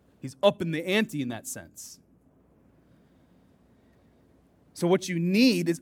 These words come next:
ongoing transformation. What you need, what Sean Powers needs, is help. As the great preacher Martin Lloyd-Jones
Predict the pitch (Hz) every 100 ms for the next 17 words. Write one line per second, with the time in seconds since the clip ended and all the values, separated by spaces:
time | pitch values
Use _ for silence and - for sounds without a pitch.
0 | - 185 202 185 175 175 170 - 185 170
1 | - 156 160 220 214 143 139 180 - 185
2 | 247 208 185 170 175 - 202 208 - 190
3 | 220 254 247 185 170 170 175 165 - -
4 | 196 226 156 - _ _ _ _ _ _
5 | _ _ _ _ _ _ _ _ _ _
6 | _ _ _ _ _ _ _ _ _ _
7 | _ - 120 123 139 127 - 127 123 113
8 | 123 123 120 117 110 107 - 135 127 120
9 | 113